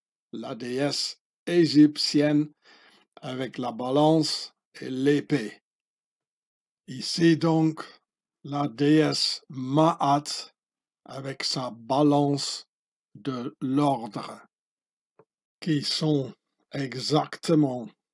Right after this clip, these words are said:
les mêmes que l'ordre des avocats. Et ce n'est pas tout à fait un produit cent pour cent français, car l'ordre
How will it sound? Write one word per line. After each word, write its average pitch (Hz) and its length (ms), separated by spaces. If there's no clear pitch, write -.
les 120 280
mêmes 127 600
que 113 140
l'ordre 139 800
des 131 380
avocats. 147 720
Et 151 100
ce - 220
n'est 127 280
pas 135 360
tout - 260
à 156 140
fait 143 420
un 180 200
produit 135 880
cent - 460
pour - 320
cent 123 340
français, - 680
car 156 420
l'ordre 156 920